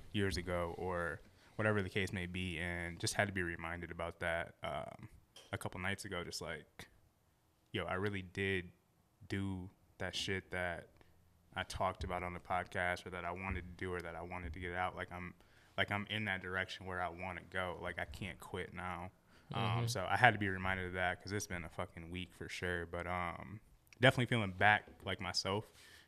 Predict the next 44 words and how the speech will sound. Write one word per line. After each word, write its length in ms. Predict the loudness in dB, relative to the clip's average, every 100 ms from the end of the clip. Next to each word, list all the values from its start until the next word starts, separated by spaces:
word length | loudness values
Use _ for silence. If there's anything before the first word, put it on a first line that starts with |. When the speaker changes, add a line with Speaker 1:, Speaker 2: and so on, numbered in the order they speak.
| -2
Speaker 1:
Uh, 200 | 0 2
I 40 | 0
felt, 360 | 0 -2 -4
felt 240 | -4 -2 0
good 120 | -2
at 100 | 0
work. 400 | 2 2 2 -6 -6
Uh, 480 | -4 -2 -2 -4 -6 -4
knocked 200 | -2 -2
some 100 | -4
shit 180 | -4 0
out. 180 | 0 0
Just, 280 | -4 -8 -12 -14
it 160 | -2 0
just 160 | 2
felt 200 | 2 0
good 180 | -2 -4
to 80 | -6
feel 420 | -10 -4 0 2
normal 380 | 2 2 4 4
again, 340 | 4 4 4 2
like, 140 | 0 2
Speaker 2:
Mm-hmm. 80 | 4
Speaker 1:
like 180 | 4
me. 240 | 4 2 2 -4 -18 -18 2
But, 220 | 4 4
uh, 420 | 4 4 4 2 0
you 120 | 2
definitely 260 | 2 2 2
gotta, 380 | 2 4 2 0 -8 -20 _ _ _ -20 -20 -20 -20 -16
you, 100 | -16 -14
you, 100 | -16 -16 -20 -12 -6
you 80 |
just 120 | 0 4
gotta 140 | 4
remember 380 | 4 2 0 -4
that, 200 | -8 -8 -2 0
<laughs> 100 | 2
like, 240 | 0 -4 -8 -14 -8 -6
the 60 |
journey 440 | -2 0 0 -2 -4
goes 280 | -4 -4 -4
on. 280 | -6 -6 -8 -10
Like, 240 | -10 -10